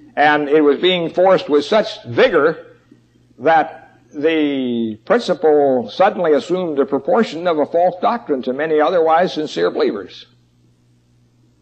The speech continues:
I, I think this is the only fair way of viewing this. Uh, we, maybe our sympathies are with Brother Andrew and, and what he was trying to get across, but the fact remains that what happened to the brotherhood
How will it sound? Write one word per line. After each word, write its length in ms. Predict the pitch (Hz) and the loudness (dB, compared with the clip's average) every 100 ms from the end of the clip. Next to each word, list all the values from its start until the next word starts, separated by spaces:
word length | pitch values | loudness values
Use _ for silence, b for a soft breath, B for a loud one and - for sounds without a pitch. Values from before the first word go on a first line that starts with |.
| _ _ _ - | _ _ _ -4
I, 320 | 143 160 170 - | -2 0 0 0
I 100 | 160 | 0
think 240 | 226 233 | 2 2
this 200 | 233 233 | 2 2
is 140 | 185 143 | 0 0
the 80 | |
only 220 | 160 185 160 | 0 0 0
fair 280 | 180 175 | 2 4
way 160 | 170 180 | 4 4
of 140 | 147 | 4
viewing 340 | 113 190 185 120 | 4 2 2 0
this. 460 | 92 90 - - - | -6 -8 -12 -14 -6
Uh, 360 | 120 113 107 104 | -2 -2 -2 -6
we, 400 | 110 120 170 139 131 | -6 -2 -2 -4 -6
maybe 320 | 139 180 160 | -2 0 4
our 120 | 156 | 2
sympathies 440 | 143 143 151 143 131 | 2 0 2 0 2
are 80 | |
with 200 | 135 131 | 2 2
Brother 260 | 131 156 139 | 2 4 4
Andrew 420 | 165 180 127 156 | 0 0 0 2
and, 180 | 147 131 | 0 -2
and 260 | 123 123 123 | -6 -2 2
what 160 | 147 | 2
he 60 | 147 | 2
was 160 | 131 | 0
trying 260 | 156 156 147 | 2 2 2
to 80 | 131 | 0
get 160 | 151 | 0
across, 480 | 135 - 202 156 101 | 0 2 2 0 -6
but 240 | - 143 151 | -4 -2 -2
the 80 | |
fact 300 | 143 175 185 | 0 0 2
remains 560 | 165 151 202 190 170 135 | 0 0 0 -2 -4 0
that 260 | 151 - - b b b b | 0 -2 -20 b b b b
what 240 | 135 156 156 | 2 4 4
happened 480 | 180 - - 175 | 2 2 0 0
to 100 | 151 | 0
the 120 | 156 135 | 0 2
brotherhood 680 | 170 233 165 147 160 165 | 2 4 2 2 2 -2